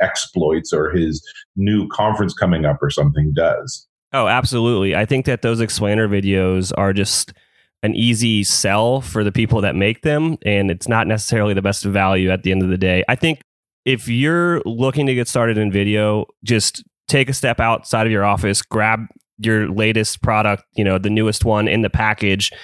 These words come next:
Speaker 2: and have someone grab their phone and you talk about it, because you, no one's gonna sell your product as much as you,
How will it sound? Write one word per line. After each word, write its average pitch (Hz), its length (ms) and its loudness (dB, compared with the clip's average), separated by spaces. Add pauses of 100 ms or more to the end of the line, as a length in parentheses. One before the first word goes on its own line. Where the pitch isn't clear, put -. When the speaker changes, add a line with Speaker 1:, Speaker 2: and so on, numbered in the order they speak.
(140)
Speaker 2:
and 104 80 -2
have 113 240 0
someone 117 240 0
grab 104 220 0
their 101 100 0
phone 98 380 0
and 92 200 0
you 120 160 2
talk 107 320 0
about 95 320 2
it, 95 220 -2
because 98 380 0
you, 113 100 -4
no 131 160 0
one's 151 240 0
gonna 139 160 0
sell 117 240 0
your 113 140 0
product 101 400 2
as 98 160 0
much 107 180 0
as 98 160 0
you, 117 240 2